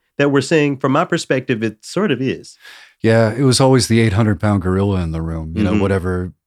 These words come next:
Speaker 2: political thing was going on with whatever you were playing. It just wasn't acknowledged in my time,
Speaker 1: Mm-hmm.
Speaker 2: at least at the places that I've worked up to this point.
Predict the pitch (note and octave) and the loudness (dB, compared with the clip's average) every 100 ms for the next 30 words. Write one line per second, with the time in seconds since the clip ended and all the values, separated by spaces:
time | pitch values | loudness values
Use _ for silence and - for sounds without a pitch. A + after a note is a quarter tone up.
0 | - - G#2+ G2+ F#2 F2+ E2 F2+ F2 D#2+ | -20 -6 -2 -2 -4 -8 -8 -6 -6 -4
1 | F#2+ F2+ F2 F2+ F2 E2+ F#2 F2 E2+ F2 | -4 -2 -2 -2 -4 -6 -4 -4 -4 -6
2 | E2+ E2 - G2 F2 E2+ - _ - - | -8 -10 -6 -4 -4 -8 -14 _ -20 -20
3 | _ A#2+ G#2 - A#2 - F2+ E2+ F2+ F#2 | _ 0 0 0 0 0 -2 -4 -2 0
4 | G#2 E2 E2+ F#2 E2+ F2+ G2+ F2+ D#2 F2 | 0 -2 -6 -8 -4 -4 -4 -8 -8 -10
5 | - - G2+ F#2 F#2+ G#2+ A2+ - G2+ - | -12 -12 -10 -6 -2 0 0 0 -6 -8
6 | - G#2 - F2 - F#2+ F2 F2 E2+ - | -6 -4 -4 -6 -4 -4 -4 -8 -10 -12
7 | F2 - E2+ F2 - G#2 F2+ | -14 -12 -12 -12 -8 -6 -6